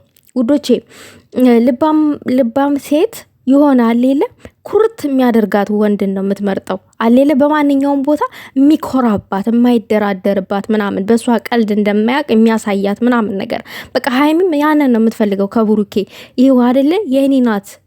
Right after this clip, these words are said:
ምናምን ብሎ በቃ ጅንን እንዲል ምናምን ትፈልጋለች። ቡራ ደግሞ በቃ አይ-፣ አይፈልግም መሰለኝ፣ አይናፋር ነው። የሆነ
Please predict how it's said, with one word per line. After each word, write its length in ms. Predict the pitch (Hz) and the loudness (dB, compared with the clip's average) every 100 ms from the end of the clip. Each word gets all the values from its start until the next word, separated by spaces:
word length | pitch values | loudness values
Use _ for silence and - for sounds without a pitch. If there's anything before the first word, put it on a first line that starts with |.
| _ _ _ | _ _ _
ምናምን 280 | 226 208 208 | -4 -2 -2
ብሎ 140 | 240 480 494 - _ _ _ | 0 0 -2 -10 _ _ _
በቃ 160 | 226 - 214 | -10 -4 -6
ጅንን 400 | 196 254 262 269 | 2 2 4 4
እንዲል 320 | 247 233 220 208 | 2 2 0 0
ምናምን 340 | 214 208 214 | -2 -4 -6
ትፈልጋለች። 680 | 208 240 226 196 - - - - - _ _ _ - | -4 0 0 0 -6 -10 -16 -18 -20 _ _ _ -2
ቡራ 140 | 480 523 523 466 | 2 4 4 2
ደግሞ 320 | 415 294 330 640 | 0 0 -2 -2
በቃ 260 | 587 466 - 320 320 | -2 -4 -12 -14 -10
አይ-፣ 160 | 302 269 254 269 | -8 -6 -4 -2
አይፈልግም 640 | 285 269 277 240 233 220 214 | -4 -4 -6 -4 -4 -4 -4
መሰለኝ፣ 500 | 220 - 208 208 233 247 - | -6 -2 -2 -2 -6 -8 0
አይናፋር 580 | 247 247 214 - - 233 | 2 2 0 -4 -8 -6
ነው። 200 | 247 - 254 247 247 277 - _ _ _ - - 262 294 285 - - 523 480 466 427 392 370 311 | -12 -14 -12 -10 -8 -10 -14 _ _ _ -12 -6 -2 -4 -6 -12 -8 -4 0 0 0 0 0 2
የሆነ 340 | 320 359 349 | 2 2 2